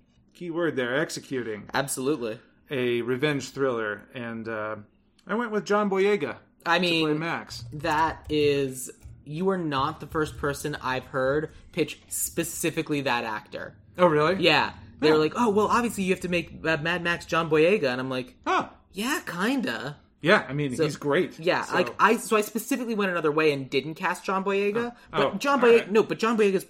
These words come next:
Speaker 2: probably the right choice.
Speaker 1: Yeah.
Speaker 2: Like, literally, he's probably the right choice.
Speaker 1: Right.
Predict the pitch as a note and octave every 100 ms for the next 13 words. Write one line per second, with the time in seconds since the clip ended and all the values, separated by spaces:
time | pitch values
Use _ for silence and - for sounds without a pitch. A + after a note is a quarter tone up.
0 | - - D3 D3+ C#3 C3+ B2+ B2 - D3+
1 | G2+ - - - A#3 - - _ - E3+
2 | F#3+ F3+ E3 A#3 F#3 E3 D3+ C3+ D#3 -
3 | E3+ C3+ B2 A#2 A2+ G#2+ - - - -
4 | - - C#3